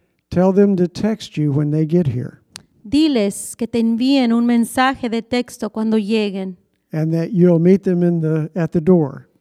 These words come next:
Speaker 2: Y que los recibirás en la puerta.
Speaker 1: Or even at the parking lot.
Speaker 2: O en el estacionamiento.
Speaker 1: And you'll sit with them.
Speaker 2: Y te sentarás con ellos.
Speaker 1: For people that are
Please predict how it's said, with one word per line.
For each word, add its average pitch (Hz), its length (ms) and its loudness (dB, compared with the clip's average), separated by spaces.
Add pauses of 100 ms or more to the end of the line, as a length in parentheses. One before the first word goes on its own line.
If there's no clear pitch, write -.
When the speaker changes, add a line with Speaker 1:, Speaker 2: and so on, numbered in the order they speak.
(160)
Speaker 2:
Y 254 120 -8
que 247 160 -4
los 226 180 0
recibirás 233 760 -2
en 262 120 0
la 247 120 0
puerta. 190 580 -8 (180)
Speaker 1:
Or 175 160 4
even 220 260 4
at 220 100 0
the 202 60 -6
parking 196 440 -4
lot. - 260 -20
Speaker 2:
O 294 100 -6
en 294 120 -2
el 302 100 -4
estacionamiento. 294 1040 0 (680)
Speaker 1:
And 165 200 0
you'll 185 200 4
sit 247 300 -2
with 160 240 -4
them. - 180 -16 (220)
Speaker 2:
Y 247 140 -8
te 247 140 -4
sentarás 226 600 -6
con 240 200 -4
ellos. 190 640 -8 (680)
Speaker 1:
For 175 180 -4
people 247 340 0
that 196 180 0
are 160 300 -4